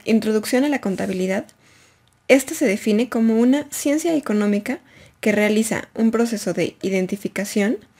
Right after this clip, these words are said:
medición y comunicación de información económica apta para la toma de decisiones por parte de los distintos usuarios de la información. ¿Quiénes son los usuarios de la información? En el caso de una empresa,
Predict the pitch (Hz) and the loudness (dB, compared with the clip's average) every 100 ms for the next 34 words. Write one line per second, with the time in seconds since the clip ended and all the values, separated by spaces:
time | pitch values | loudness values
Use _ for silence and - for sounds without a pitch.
0 | _ _ 202 190 196 - 208 196 226 - | _ _ 2 2 2 0 -2 -2 -4 -12
1 | _ 208 262 285 302 277 233 - 196 262 | _ -4 0 2 2 0 -2 -2 -4 -4
2 | - - - - 233 226 240 240 240 262 | -8 -20 -20 0 4 6 4 2 2 2
3 | 262 262 - 240 220 220 220 208 269 370 | 2 2 -2 -2 0 2 0 -2 -6 -6
4 | _ 254 254 349 339 247 220 208 208 208 | _ -2 -2 -4 -2 -2 -2 -2 -2 -2
5 | 202 190 202 - 226 208 294 - - - | -2 -4 -6 -8 -4 -2 -4 -8 -20 -20
6 | _ - 202 226 214 214 254 214 180 - | _ -6 -2 0 0 2 0 0 -4 -8
7 | - 180 208 - - - 170 170 202 190 | -6 -4 -6 -10 -12 -8 -8 -6 -6 -4
8 | 208 214 220 247 269 269 - _ _ - | -4 0 0 0 0 0 -4 _ _ -20
9 | - - - _ - 392 370 - 330 311 | -20 -20 -20 _ 0 2 2 0 0 0
10 | 285 - 254 226 208 190 202 - - 220 | -2 0 0 2 0 -2 -4 -6 -8 -8
11 | - - _ _ _ _ _ _ _ 240 | -10 -18 _ _ _ _ _ _ _ 4
12 | 247 254 302 349 311 285 285 269 208 - | 4 4 0 0 0 0 0 -2 -4 -4